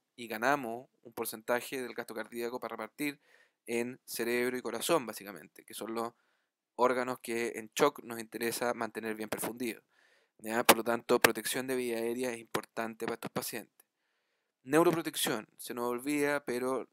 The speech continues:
recuerden que, eh, son pacientes que están con encefalopatía y que van a progresar rápidamente a edema cerebral e hipertensión endocraniana. Por lo tanto, ¿qué hacemos con la neuroprotección?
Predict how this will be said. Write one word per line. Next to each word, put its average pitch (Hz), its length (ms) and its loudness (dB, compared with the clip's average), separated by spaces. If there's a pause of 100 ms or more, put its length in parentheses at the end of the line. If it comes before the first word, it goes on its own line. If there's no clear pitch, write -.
recuerden 117 600 -2
que, 120 420 -2 (580)
eh, 107 380 -4
son - 180 0
pacientes 123 300 0
que - 60 -16
están 120 340 -4
con 127 160 -4
encefalopatía 131 880 0 (400)
y 147 380 4
que 127 120 0
van 123 140 6
a 131 60 6
progresar 120 520 6
rápidamente 127 640 0
a 120 40 6
edema 117 260 0
cerebral 117 580 2
e 120 380 -2
hipertensión 117 920 -2
endocraniana. 117 720 -2 (480)
Por 117 120 0
lo 123 80 6
tanto, 127 260 2
¿qué 170 120 4
hacemos 175 220 2
con 170 120 -2
la 165 80 0
neuroprotección? 165 720 0